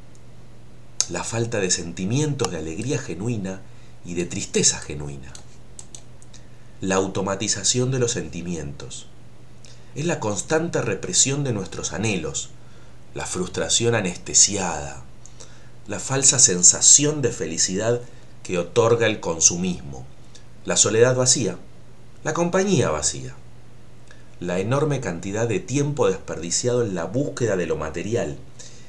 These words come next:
y el escaso tiempo invertido en compartir con quienes queremos verdaderamente, el utilitarismo en las relaciones humanas.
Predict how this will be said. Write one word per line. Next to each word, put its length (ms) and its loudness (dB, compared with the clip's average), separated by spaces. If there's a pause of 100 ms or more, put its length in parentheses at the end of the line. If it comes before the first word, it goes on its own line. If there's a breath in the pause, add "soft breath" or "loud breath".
(140 loud breath)
y 80 -2
el 80 2
escaso 400 2
tiempo 280 0
invertido 760 0 (340 loud breath)
en 160 -6
compartir 720 -2 (320 loud breath)
con 160 -2
quienes 300 -4
queremos 680 2 (160)
verdaderamente, 1000 0 (1000)
el 200 0
utilitarismo 920 0
en 60 0
las 140 -4
relaciones 640 0
humanas. 640 -2